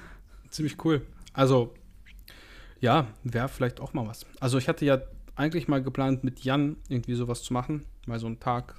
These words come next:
für, für YouTube natürlich nur, nicht, nicht so wirklich für mich, aber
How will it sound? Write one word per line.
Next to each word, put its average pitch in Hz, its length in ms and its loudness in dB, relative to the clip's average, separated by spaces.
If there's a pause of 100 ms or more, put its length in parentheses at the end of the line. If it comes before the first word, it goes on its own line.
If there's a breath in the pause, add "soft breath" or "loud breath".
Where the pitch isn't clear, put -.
(140)
für, 135 160 2
für 127 160 -2
YouTube 117 400 -2
natürlich 123 380 -4
nur, 123 260 -2
nicht, - 320 -10
nicht 120 180 -14
so 117 140 -12
wirklich 127 360 -12
für 113 100 -10
mich, 123 220 -6
aber 117 200 -10